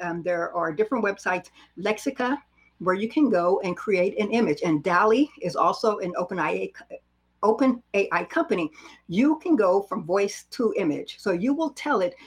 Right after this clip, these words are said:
"Create a picture of a three-story house with, uh, bay windows in the front, green grass, pine trees, blue sky, um, double driveway, a three-car garage,"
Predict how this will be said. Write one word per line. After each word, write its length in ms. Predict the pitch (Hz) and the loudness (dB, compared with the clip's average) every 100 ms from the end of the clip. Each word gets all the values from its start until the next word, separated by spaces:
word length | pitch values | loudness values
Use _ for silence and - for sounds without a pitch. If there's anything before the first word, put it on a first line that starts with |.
| _ | _
"Create 340 | - 254 247 285 | -10 0 0 2
a 80 | 277 | -2
picture 320 | - 233 240 | -2 -2 -2
of 180 | 185 165 | -4 -4
a 40 | 160 | -6
three-story 600 | 233 262 254 233 226 240 | -4 -4 0 0 0 -2
house 460 | 185 165 190 - | -4 -2 -2 -6
with, 240 | 180 175 175 - | -6 -4 -4 -4
uh, 180 | 147 143 - | -6 -6 -2
bay 180 | 220 | 0
windows 400 | 254 226 233 220 | 2 0 0 -2
in 80 | 254 | -2
the 120 | 247 | -4
front, 280 | - 185 180 - - - | -4 -6 -6 -12 -20 -8
green 300 | - 220 262 | 0 4 4
grass, 360 | 190 180 175 - | 2 -2 -2 -6
pine 360 | - 247 269 | -8 -2 -2
trees, 380 | 269 190 170 170 | -2 -4 -4 -4
blue 260 | - 254 277 | -2 0 0
sky, 480 | - 190 156 180 - _ - | -4 -2 -2 -2 -6 _ -8
um, 260 | 190 160 151 | -4 -2 -2
double 300 | 185 220 277 | 0 2 2
driveway, 640 | 226 180 180 180 185 185 | 4 2 2 -2 -2 -2
a 40 | - | -4
three-car 380 | 240 277 247 202 | -6 -4 -4 -2
garage," 460 | 180 165 170 - | -2 -2 -2 -6